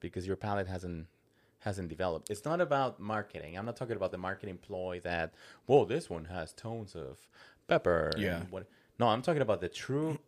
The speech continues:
Speaker 1: <clears throat> palate and the tasting of the bourbon. It has to be developed. I mean, I,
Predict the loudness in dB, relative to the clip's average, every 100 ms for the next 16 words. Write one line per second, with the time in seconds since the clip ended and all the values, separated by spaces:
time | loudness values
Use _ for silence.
0 | _ 0 0 -4 -20 _ -2 0 4 4
1 | 4 _ _ _ 0 0 0 2 2 2
2 | 0 0 0 2 2 2 0 -2 -2 0
3 | 0 -2 -2 -2 0 0 0 -2 -4 _
4 | _ _ _ _ _ _ -16 -6 -2 0
5 | 0 0 0 -4